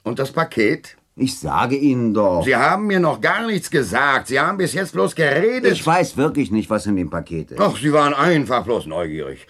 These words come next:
Speaker 1: Es ist so Ihre Angewohnheit, in Sachen rumzuschnüffeln, die andere Leute wegschmeißen. Sie können an keiner Mülltonne vorbeigehen, ohne reingesehen und dahinter geguckt zu haben.
Speaker 2: Also das mit dem Paket, das, das hat einen bestimmten Grund.
Speaker 1: Ach, wirklich?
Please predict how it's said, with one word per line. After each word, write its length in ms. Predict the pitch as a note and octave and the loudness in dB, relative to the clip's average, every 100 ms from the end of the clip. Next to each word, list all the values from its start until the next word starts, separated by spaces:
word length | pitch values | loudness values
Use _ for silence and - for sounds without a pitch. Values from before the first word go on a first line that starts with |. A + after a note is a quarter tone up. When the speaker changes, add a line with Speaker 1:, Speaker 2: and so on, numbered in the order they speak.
| - | -8
Speaker 1:
Es 160 | - E3 | -4 -4
ist 80 | G3 | 0
so 80 | A3 | 0
Ihre 300 | A3 F#3 - | 0 -4 -2
Angewohnheit, 680 | G#3 A#3+ G#3 A#2+ C3+ A#2+ G2+ | 0 2 2 2 2 0 -2
in 140 | G#2+ | -4
Sachen 260 | F2 B2+ C3 | -6 -6 -4
rumzuschnüffeln, 680 | G#2 D#3 - A#2 B2+ D3 A#2+ | 0 0 0 -4 -4 -4 -2
die 100 | B2 | -2
andere 220 | D3 A#2+ | 0 0
Leute 240 | A2+ A2 A#2 | 0 0 0
wegschmeißen. 640 | B2+ - A2+ F#2+ G#2 F#2+ - - - | -2 -4 -6 -4 -6 -8 -12 -20 -10
Sie 140 | G3 | -4
können 240 | G#3+ A3+ | -2 -2
an 160 | G#3 G#3 | -2 -4
keiner 520 | - A#3 C#4 C4+ C4 | -4 -2 -2 0 2
Mülltonne 540 | A3+ G#3+ A3+ F3 G3+ F#3+ | 2 2 2 0 -2 0
vorbeigehen, 680 | C#3 C3+ F#3 F#3 F3 F3 | 0 2 2 0 0 0
ohne 260 | D#3 D3+ A2+ | 0 2 2
reingesehen 840 | B2+ F#3+ G3 F3+ D3 D#3+ D#3 C#3+ - | 0 -2 -2 -2 0 2 0 -2 -4
und 160 | C3+ C#3+ | 0 2
dahinter 320 | A#2 E3+ B2+ | 2 2 0
geguckt 320 | G#2+ A2+ A2+ | -2 -4 -2
zu 100 | A2 | 0
haben. 120 | G2 | 0
Speaker 2:
Also 140 | C#3+ D#3 | 2 0
das 200 | D#3+ D#3 | 0 0
mit 140 | E3 | 0
dem 120 | E3 | 2
Paket, 460 | D3 C3+ C#3+ F3 E3 | 0 0 0 0 -2
das, 240 | D3+ - _ _ _ _ _ _ _ _ _ _ _ _ _ _ _ _ _ _ _ _ _ _ _ _ _ _ _ - | -6 -8 _ _ _ _ _ _ _ _ _ _ _ _ _ _ _ _ _ _ _ _ _ _ _ _ _ _ _ -16
das 120 | F#2 | -8
hat 140 | A2 | -4
einen 160 | G2 D2 | -2 -4
bestimmten 500 | C#2+ - E2 - C2+ | -6 -6 -8 -8 -12
Grund. 340 | A1 G#1 G#1 - | -12 -16 -8 -2
Speaker 1:
Ach, 320 | C#3 F2+ E2+ | 0 0 0
wirklich? 760 | A2 G#2+ E2+ E2 B1+ - - | 2 2 0 -4 -8 -10 -18